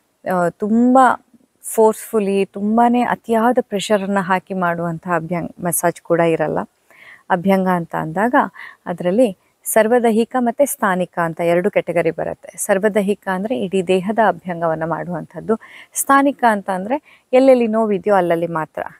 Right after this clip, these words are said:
ಕಾಲು ಗಂಟಿಗಿರ್ಬೋದು, ಭುಜಕ್ಕೆ ಇರ್ಬೋದು, ಕುತ್ತಿಗೆಗೆ ಅಥವಾ ತಲೆಗೆ, ಈ ರೀತಿಯಾಗಿ ಸ್ಥಾನಿಕ, ಆ ಒಂದು ಜಾಗಕ್ಕೆ ಎಲ್ಲಿ, ಆ, ನೋವಾಗಿದೆಯೋ ಅದಿಷ್ಟು ಜಾಗಕ್ಕೆ ಮಾತ್ರ ಮಾಡುವಂಥದ್ದು. So ಈ ಒಂದು ಅಭ್ಯಂಗದಿಂದ ನಮ್ಗೆ ಏನ್ ಬೆನಿಫಿಟ್ ಸಿಗತ್ತೆ ಹಾಗಿದ್ರೆ?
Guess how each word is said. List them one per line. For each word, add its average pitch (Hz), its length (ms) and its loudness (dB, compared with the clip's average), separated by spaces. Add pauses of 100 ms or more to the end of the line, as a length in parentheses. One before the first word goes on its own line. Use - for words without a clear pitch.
(120)
ಕಾಲು 170 280 4
ಗಂಟಿಗಿರ್ಬೋದು, 156 920 -6
ಭುಜಕ್ಕೆ 180 500 -2
ಇರ್ಬೋದು, 156 480 -4
ಕುತ್ತಿಗೆಗೆ 160 640 -4
ಅಥವಾ - 340 0
ತಲೆಗೆ, 165 560 0 (440)
ಈ 208 80 0
ರೀತಿಯಾಗಿ 190 500 -2
ಸ್ಥಾನಿಕ, 240 600 0
ಆ 190 140 2
ಒಂದು 190 580 0
ಜಾಗಕ್ಕೆ 185 580 0
ಎಲ್ಲಿ, 208 260 0 (300)
ಆ, 185 360 4
ನೋವಾಗಿದೆಯೋ 202 640 2
ಅದಿಷ್ಟು 196 380 -4
ಜಾಗಕ್ಕೆ 175 420 -4
ಮಾತ್ರ 170 340 -4
ಮಾಡುವಂಥದ್ದು. 170 680 -2 (920)
So 330 240 6 (1120)
ಈ 254 100 8
ಒಂದು 254 440 6
ಅಭ್ಯಂಗದಿಂದ 240 680 0
ನಮ್ಗೆ 226 340 -2
ಏನ್ 254 140 0
ಬೆನಿಫಿಟ್ 190 380 -4
ಸಿಗತ್ತೆ 170 420 0
ಹಾಗಿದ್ರೆ? 160 800 -6